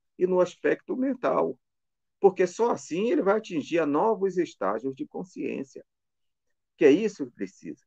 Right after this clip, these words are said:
Quando você transcende, você consegue galgar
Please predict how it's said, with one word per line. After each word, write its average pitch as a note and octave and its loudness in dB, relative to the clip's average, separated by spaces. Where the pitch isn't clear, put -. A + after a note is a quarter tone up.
Quando D3+ -2
você D#3+ 0
transcende, C3 0
você C#3 -2
consegue C3+ -2
galgar A2 0